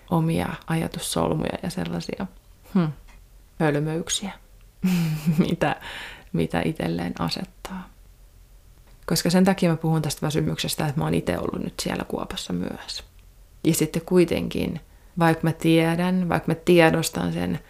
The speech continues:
nää ansat, niin silti niihin on niin helppo mennä. Joten jos sä koet itsesi väsyneeksi,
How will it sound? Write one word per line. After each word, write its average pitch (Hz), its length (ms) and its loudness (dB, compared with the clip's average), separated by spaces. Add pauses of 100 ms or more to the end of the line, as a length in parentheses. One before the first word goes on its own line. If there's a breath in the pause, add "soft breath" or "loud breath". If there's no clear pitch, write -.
(160 loud breath)
nää 165 320 4
ansat, 165 580 2
niin 175 280 0
silti 220 300 2
niihin 160 320 2
on 160 180 2
niin 170 300 2
helppo - 720 -4 (300)
mennä. - 540 -4 (1000)
Joten 170 240 0
jos 196 180 2
sä 233 80 0
koet 170 260 0
itsesi 160 360 -4
väsyneeksi, 175 640 -2